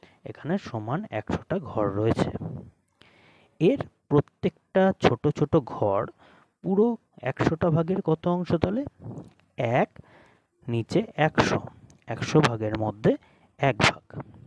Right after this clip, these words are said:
সেটাকে যখন দশমিকে লিখব তখন সেটা কি লিখব? দশমিক শূন্য এক। কেন?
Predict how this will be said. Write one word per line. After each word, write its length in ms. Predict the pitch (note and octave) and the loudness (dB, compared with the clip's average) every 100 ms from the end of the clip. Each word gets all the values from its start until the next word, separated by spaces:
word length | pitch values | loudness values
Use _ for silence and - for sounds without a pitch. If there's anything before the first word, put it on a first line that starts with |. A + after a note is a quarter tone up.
| - | -4
সেটাকে 420 | - D#3+ G#3 A#2 | 0 2 0 0
যখন 300 | B2 A2+ B2+ | -2 -2 -4
দশমিকে 520 | A2 G#2 B2+ A#2+ C3 | -4 -2 -4 -6 -6
লিখব 380 | C3 C3+ - B3+ - - - - - - | -4 -4 -2 -4 -4 -16 -20 -20 -6 -2
তখন 260 | A#2 D#3 | 0 0
সেটা 260 | - F3 - | 0 -2 0
কি 160 | E3+ | 0
লিখব? 360 | F3 F3+ - B3+ - _ - - _ - - - _ _ - | 0 -2 -4 -8 -8 _ -20 -20 _ -20 -20 -20 _ _ -2
দশমিক 560 | A2+ A2+ - A#2+ E3+ C#4 - - - - - | 4 4 4 2 0 -2 -6 -20 -20 -4 4
শূন্য 680 | - - A2+ A2+ A#2+ G3+ C#4+ - - - - | 6 6 2 0 4 4 2 -12 -20 -6 0
এক। 360 | C3 - - - - - - - - - - - _ - - - _ _ - - - - - - - - | 0 -2 -8 -8 -8 -12 -16 -18 -20 -20 -20 -20 _ -20 -20 -20 _ _ -20 -20 -20 -20 -18 -18 -12 -2
কেন? 180 | D#3+ | 2